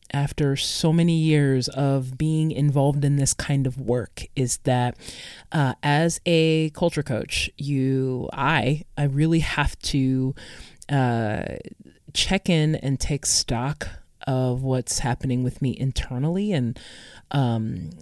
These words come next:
my own heart and soul and spirit and mind, and make sure that that is being cultivated first,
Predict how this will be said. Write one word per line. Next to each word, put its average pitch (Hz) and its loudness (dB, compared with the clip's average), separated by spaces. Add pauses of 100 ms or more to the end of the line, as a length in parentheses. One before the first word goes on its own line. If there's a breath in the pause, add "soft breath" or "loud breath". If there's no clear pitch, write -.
my 135 0
own 131 0
heart 151 -2
and 123 -6
soul 147 0
and 117 -2
spirit 151 2
and 135 0
mind, 139 0
and 127 0
make 131 -2
sure 139 0
that 123 -2
that 135 2
is 127 -2
being 131 0
cultivated 123 -4
first, - -4